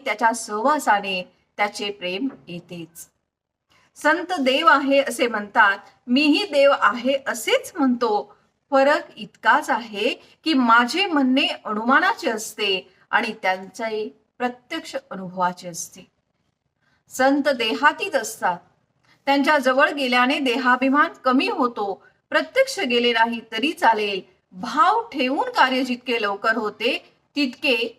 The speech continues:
देहाच्या सहवासाने होत नाही. तीर्थास तीर्थपण, देवास देवपण आणि गुरुस गुरुपण आपण आपल्या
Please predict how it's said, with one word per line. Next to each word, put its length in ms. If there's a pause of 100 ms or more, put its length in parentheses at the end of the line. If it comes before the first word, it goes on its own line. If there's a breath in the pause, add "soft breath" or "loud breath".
(220)
देहाच्या 720
सहवासाने 840
होत 280
नाही. 340 (1160)
तीर्थास 640
तीर्थपण, 600 (380)
देवास 680
देवपण 720 (280)
आणि 280
गुरुस 440
गुरुपण 540
आपण 260
आपल्या 280